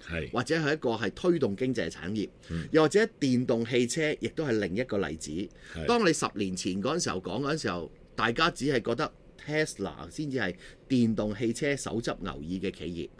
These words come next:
Speaker 1: 係。
Speaker 2: 而家你中國嘅電動汽車百花齊放，甚至乎需要去到價格戰去搶佔市場。
Speaker 1: 嗯。
Speaker 2: 而且亦都開始你受到呢，就係外國方面開始，喂，你再係噉，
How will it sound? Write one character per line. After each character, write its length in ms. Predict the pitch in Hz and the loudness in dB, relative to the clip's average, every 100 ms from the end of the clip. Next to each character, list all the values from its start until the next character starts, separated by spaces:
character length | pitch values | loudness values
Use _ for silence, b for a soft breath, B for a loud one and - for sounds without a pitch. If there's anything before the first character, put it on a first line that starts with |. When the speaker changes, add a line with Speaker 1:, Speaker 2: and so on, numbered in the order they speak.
| b b 82 | b b -2
Speaker 1:
係。 140 | 107 | 0
Speaker 2:
而 40 | |
家 200 | 123 196 | 2 4
你 120 | 175 143 | 4 4
中 340 | 190 180 175 | 2 2 2
國 220 | 151 113 - | 0 -2 0
嘅 180 | 113 107 - | 0 0 -4
電 440 | 101 90 98 98 - | -4 -2 -2 -2 -2
動 260 | 98 95 | -2 -2
汽 280 | - 110 107 | -2 0 0
車 300 | - 131 123 - b b - | 0 0 0 -4 b b -2
百 160 | 123 110 - | 0 0 -2
花 220 | 147 135 | -2 0
齊 260 | - - 78 | 0 -4 -6
放， 280 | - 104 120 | -4 -4 -2
甚 340 | - 127 131 | 0 2 2
至 200 | 127 147 139 | 4 4 4
乎 120 | 87 | 0
需 200 | 92 151 | 0 4
要 100 | 135 | 4
去 440 | - - - 139 131 | 2 -8 2 6 6
到 140 | 123 | 6
價 340 | - 104 104 | 4 2 2
格 100 | - 101 - | 2 0 -2
戰 0 | |
去 580 | - 101 95 - - 123 | -4 -2 -2 -8 -4 -2
搶 400 | 117 - 95 139 | -2 -2 -4 -4
佔 220 | 123 95 | -4 -4
市 200 | - 69 | -4 -8
場。 160 | - - - - - | -8 -10 -14 -16 -6
Speaker 1:
嗯。 240 | 82 71 57 B B | -4 -4 -8 B B
Speaker 2:
而 80 | 120 | -2
且 200 | 123 151 | 2 4
亦 100 | 180 | 4
都 200 | 135 185 | 4 0
開 260 | 180 180 175 | 0 0 2
始 160 | 156 135 | 4 2
你 80 | 113 | 2
受 240 | - 104 | -4 -4
到 180 | 98 120 | 0 4
呢， 100 | 135 | 4
就 100 | 143 | 2
係 100 | 101 - b b | 0 -2 b b
外 240 | 131 123 | 4 4
國 140 | 123 139 | 4 2
方 200 | - 170 | 2 2
面 140 | 151 113 | 4 2
開 260 | 147 151 | 2 0
始， 120 | 123 | 0
喂， 180 | 113 113 - b b | 0 -2 -4 b b
你 160 | 123 | 4
再 140 | 143 151 | 6 4
係 260 | 143 123 | 4 2
噉， 280 | 107 110 180 | 0 0 -2